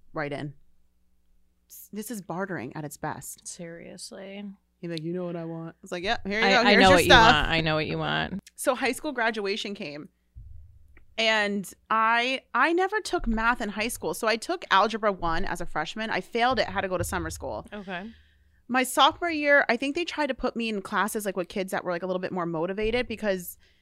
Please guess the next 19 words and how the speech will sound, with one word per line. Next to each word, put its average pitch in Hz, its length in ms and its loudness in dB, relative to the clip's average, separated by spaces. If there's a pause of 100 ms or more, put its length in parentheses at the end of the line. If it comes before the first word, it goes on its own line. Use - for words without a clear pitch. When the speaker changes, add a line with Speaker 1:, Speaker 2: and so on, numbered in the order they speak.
(160)
Speaker 1:
we, 220 280 -8
I 240 100 4
found 330 300 2
out 226 380 4
when 226 140 -2
I 214 80 2
got 202 200 4
a 175 60 -6
higher 214 260 2
education 180 480 -2
that, 165 280 -4
uh, 160 380 -2 (100)
our 214 180 6
school 240 220 -2
system 202 300 -4
tracked 262 400 0
kids. 165 400 -6 (100)
So, 185 540 0 (580)
uh, 196 360 4